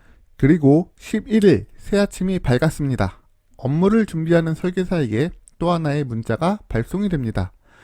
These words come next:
우리 회사에서 판매되던 유사함 이천만 원을 딱 삼 일 더 연장을 해서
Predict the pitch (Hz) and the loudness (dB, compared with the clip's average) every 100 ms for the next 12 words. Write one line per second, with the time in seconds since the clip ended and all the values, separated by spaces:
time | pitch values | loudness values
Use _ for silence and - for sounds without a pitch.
0 | - - _ _ 127 135 214 208 226 226 | -20 -20 _ _ 0 2 4 4 4 4
1 | 208 160 - 208 220 214 165 180 233 220 | 4 0 0 0 0 0 2 2 0 -2
2 | - 135 165 160 - 151 - 214 202 170 | -8 -2 0 0 -4 -8 -4 -2 0 0
3 | 139 120 95 - _ _ _ - 190 - | 0 0 -4 -8 _ _ _ -2 -2 -4
4 | _ _ 202 202 190 180 160 110 120 160 | _ _ -4 -2 0 0 2 0 0 -2
5 | 165 151 135 123 175 | -2 -2 -2 -2 -2